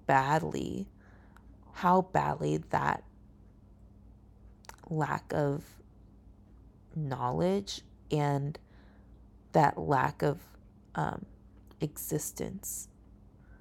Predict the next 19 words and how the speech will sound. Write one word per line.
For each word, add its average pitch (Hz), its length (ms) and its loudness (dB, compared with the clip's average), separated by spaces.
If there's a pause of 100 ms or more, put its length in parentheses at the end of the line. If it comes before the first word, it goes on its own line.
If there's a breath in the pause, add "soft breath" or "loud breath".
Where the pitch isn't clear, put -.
(520 soft breath)
um, 175 240 -6
has 160 200 -6
affected - 500 -10
me. - 340 -10 (1000)
Again, 180 300 4
I, 170 140 4 (100)
I 165 80 0
don't 175 220 0
have 175 220 0
regrets. - 680 -6
I 160 140 4
know 151 380 0
my 139 140 -2
life 139 320 -2
played 139 220 -4
out 131 260 -2 (360 loud breath)
the 151 80 2
way 143 120 6
it - 140 0